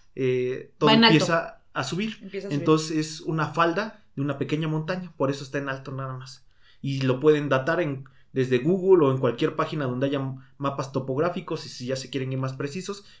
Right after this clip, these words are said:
Speaker 1: en los mapas topográficos del inegi, ahí está el pequeño declive, y justo son cuatro metros lo del centro hacia la iglesia.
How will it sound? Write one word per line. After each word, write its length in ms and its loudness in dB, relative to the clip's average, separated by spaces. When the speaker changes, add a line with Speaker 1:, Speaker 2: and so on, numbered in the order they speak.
Speaker 1:
en 80 -6
los 160 -4
mapas 440 -4
topográficos 720 -4
del 280 -2
inegi, 480 -4
ahí 260 -2
está 680 -2
el 180 -6
pequeño 360 -2
declive, 320 -2
y 40 -4
justo 280 -4
son 160 -8
cuatro 260 -2
metros 300 -6
lo 100 -4
del 240 -6
centro 300 -4
hacia 180 -6
la 100 -8
iglesia. 360 -12